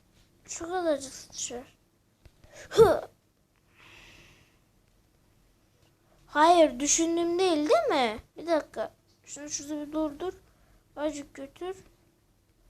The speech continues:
Şurada. Şu mu acaba? Hop. Ama oradan çıkmaz ki. Ne yapacağız?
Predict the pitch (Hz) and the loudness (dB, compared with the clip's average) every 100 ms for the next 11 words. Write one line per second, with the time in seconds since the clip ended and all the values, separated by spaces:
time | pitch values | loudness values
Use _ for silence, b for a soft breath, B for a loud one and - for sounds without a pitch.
0 | - - - - - - - - 294 277 | -20 -20 -20 -20 -20 -20 -20 -18 -14 -14
1 | 277 285 302 349 - - - _ _ _ | -12 -8 -6 -6 -10 -20 -20 _ _ _
2 | _ _ _ _ _ _ _ b b b | _ _ _ _ _ _ _ b b b
3 | b b b _ _ _ _ _ - - | b b b _ _ _ _ _ -20 -20
4 | - - - - _ _ _ _ _ _ | -20 -20 -20 -20 _ _ _ _ _ _
5 | _ _ _ _ - - 381 440 277 240 | _ _ _ _ -16 -8 -4 -2 -2 -4
6 | 220 220 214 254 277 294 311 330 339 359 | -6 -6 -8 -6 -4 0 0 0 0 0
7 | 370 392 392 _ _ _ _ b b b | 0 -2 -6 _ _ _ _ b b b
8 | b b b b - 285 311 302 269 277 | b b b b -18 -10 -2 -2 -2 -4
9 | 285 - - 466 523 - - 240 240 349 | -6 -10 -4 -2 -2 -6 -16 -12 -4 0
10 | 523 480 - 453 605 659 - | 2 0 -2 -4 -4 -6 -18